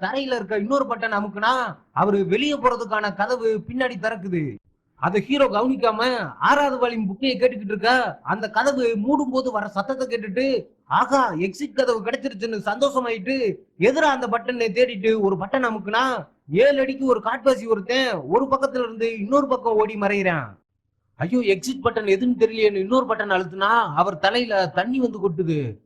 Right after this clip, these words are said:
"கவட்ட துண்டு கொடுங்கடான்னு" மேல பார்த்து கத்திட்டு அடுத்த பட்டன் அமுக்குறாரு. அப்ப எக்ஸிட் கதவு திறக்குது. வெற்றின்னு கத்திட்டு கதவை நோக்கி ஓடுனா அதுக்குள்ள கதவு க்ளோஸ் ஆயிருது.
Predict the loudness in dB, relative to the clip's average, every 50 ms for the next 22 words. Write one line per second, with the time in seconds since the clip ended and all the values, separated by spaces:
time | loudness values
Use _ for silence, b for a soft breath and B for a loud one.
0 | _ _ _ _ 0 2 2 4 2 0 -2 0 -4 -2 0 0 2 0 0 0
1 | 2 2 2 2 2 -2 -4 -2 0 0 2 0 0 -2 0 -2 -2 -2 -2 -10
2 | -2 0 2 2 2 0 -4 -6 -10 _ _ _ 2 2 2 2 0 -4 -4 -4
3 | -4 -4 0 0 0 0 -2 -4 0 2 4 4 4 4 2 2 2 0 -2 -4
4 | -6 -6 2 4 4 4 4 2 -2 -4 -4 -6 -6 -4 -2 -2 -2 0 -2 -4
5 | -2 -2 -4 -4 -4 -2 -2 -2 -2 -2 -6 -10 _ _ _ _ _ _ _ -2
6 | -2 -2 -2 -2 0 0 2 2 2 0 -2 -4 -8 -8 -4 -6 -6 -2 -2 -2
7 | -2 0 -2 -2 -4 -6 -6 -2 0 2 2 2 0 -2 -4 -8 -6 0 2 2
8 | 2 2 0 0 0 0 0 -2 -2 -2 -2 -2 -2 -4 -8 -4 2 4 4 4
9 | 2 0 -4 -6 -4 -6 -6 -2 2 2 2 2 2 -2 -2 0 -2 -2 0 0
10 | -2 -2 -4